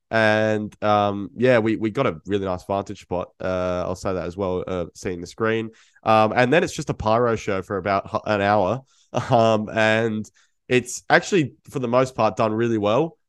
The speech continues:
Uh, a lot of people, you know, and, and I'll say this now, uh, because I haven't really been in, in many environments before where flares have, have been lit up so, so often and regularly. Um, but for the most part, uh, on, on the day,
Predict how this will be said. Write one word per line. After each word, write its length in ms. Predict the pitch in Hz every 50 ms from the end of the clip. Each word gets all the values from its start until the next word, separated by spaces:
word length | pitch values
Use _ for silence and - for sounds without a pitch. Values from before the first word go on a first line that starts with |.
| _ -
Uh, 280 | 101 104 107 104 104 104 104
a 40 |
lot 160 | 110 117 127 131
of 80 | 127
people, 480 | - 135 127 123 127 123 120 120 120 120
you 100 | 143 147
know, 100 | 135 127
and, 300 | 120 120 135 135 131 120 -
and 280 | 143 143 143 143 131 - _ -
I'll 80 | - 151
say 160 | 147 180 165
this 140 | 139 117 -
now, 380 | 117 113 113 113 110 110 - _ _ - _ _ _ -
uh, 180 | 110 110 110 104
because 220 | 123 110 139 127
I 20 | 135
haven't 180 | 143 143 131 113
really 420 | 117 127 127 127 120 123 120 110
been 400 | 104 - - 113 113 113 113 113
in, 180 | 110 110 110 110
in 220 | - 107 110 107 107
many 180 | 110 110 107
environments 440 | 104 98 92 101 101 101 101 98 -
before 360 | - 95 - - 104 101 101
where 100 | 98 98 92
flares 440 | - - 101 98 101 98 95 90 98
have, 180 | 101 87 -
have 80 | - 95
been 180 | 85 98 98 95
lit 140 | 101 98
up 160 | 98 95 82 - _ _ _ -
so, 220 | - - 104 92
so 280 | 85 - - 87 80 90
often 360 | 107 113 - - 123 113 110
and 180 | 95 87 92
regularly. 580 | 90 98 104 107 101 107 107 107 107 110 107 - _ _ _ _ _ _ -
Um, 280 | 117 120 117 117 113
but 300 | 107 131 127 120 104 - - _ _ _ _ _ _ -
for 60 | 156
the 80 | 139
most 280 | 135 139 151 160 156 -
part, 280 | - 156 160 185 208 - _ _ _ _ _ _ _ -
uh, 260 | 120 117 113 113 -
on, 240 | - 123 127 120 117
on 200 | 110 110 110 107
the 60 | 104
day, 460 | 95 120 113 107 101 95 98 113 117